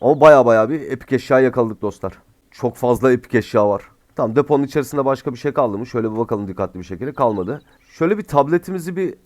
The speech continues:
açalım. Şu şeyi bir geliştirmeye bakalım mı? Geliştirebiliyor muyuz? Şunu geliştirebiliyor muyuz? Geliştiremiyoruz henüz. Bir iki satış yaptıktan sonra geliştireceğiz onu da.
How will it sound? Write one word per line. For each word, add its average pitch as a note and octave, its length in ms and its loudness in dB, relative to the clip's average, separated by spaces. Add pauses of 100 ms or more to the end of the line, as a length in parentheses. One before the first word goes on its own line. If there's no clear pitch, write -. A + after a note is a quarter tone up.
açalım. E3+ 560 -2
Şu - 280 -20
şeyi D#3+ 280 -2
bir E3+ 60 -8
geliştirmeye D#3 720 -2
bakalım F#3+ 340 -4
mı? A2+ 100 -4
Geliştirebiliyor A#2 640 -2
muyuz? G#2 400 -8 (100)
Şunu E3+ 240 -6
geliştirebiliyor E3+ 640 0
muyuz? F3 220 -10
Geliştiremiyoruz D3+ 680 0
henüz. B2+ 340 -8 (260)
Bir D#3 80 -4
iki - 140 -10
satış - 280 -6
yaptıktan D3+ 340 0
sonra B2 240 -4
geliştireceğiz A#2+ 680 -4
onu G2+ 160 -4
da. C3 180 -6